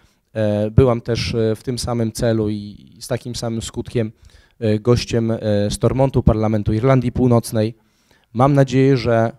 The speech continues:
po tej mojej wizycie, po spotkaniach z parlamentarzystami polskimi, może z pomocą prawników z Ordo Juris również w Polsce to prawo zostanie wprowadzone.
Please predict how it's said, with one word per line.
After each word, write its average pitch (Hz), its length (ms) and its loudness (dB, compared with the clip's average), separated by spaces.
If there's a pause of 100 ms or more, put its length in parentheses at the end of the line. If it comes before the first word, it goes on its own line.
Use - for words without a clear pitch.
po 131 120 4
tej 135 180 2
mojej 120 280 2
wizycie, 113 440 -4
po 107 180 -6
spotkaniach 113 640 -2
z 107 280 -2
parlamentarzystami 113 840 -2
polskimi, 127 580 -2 (380)
może 110 440 2
z - 60 -4
pomocą 110 600 2
prawników 107 560 -2
z - 40 -10
Ordo 110 240 2
Juris 107 380 2
również 120 380 0
w 104 60 -4
Polsce 113 340 -2
to 110 120 -6
prawo 104 260 -2
zostanie 98 360 -8
wprowadzone. 80 580 -12